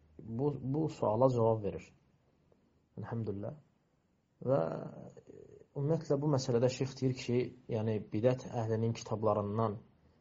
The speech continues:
nəql edən insanlar, yəni nəql edən alimlər iki növdür. Birinci növ əhl-i sünnə alimləridir, sələfi imamları.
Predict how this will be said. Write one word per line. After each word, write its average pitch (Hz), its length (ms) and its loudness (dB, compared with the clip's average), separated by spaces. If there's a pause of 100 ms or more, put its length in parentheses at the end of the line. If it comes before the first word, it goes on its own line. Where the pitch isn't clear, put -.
(220)
nəql 135 520 2 (500)
edən 123 320 2
insanlar, 107 600 -2
yəni 113 260 0
nəql 120 220 4
edən 117 200 2
alimlər 107 480 0
iki 147 180 0
növdür. 120 300 2 (1700)
Birinci 135 480 2
növ 143 300 6
əhl-i 127 240 2
sünnə 127 320 4
alimləridir, 92 460 -4
sələfi 117 420 0
imamları. 98 460 0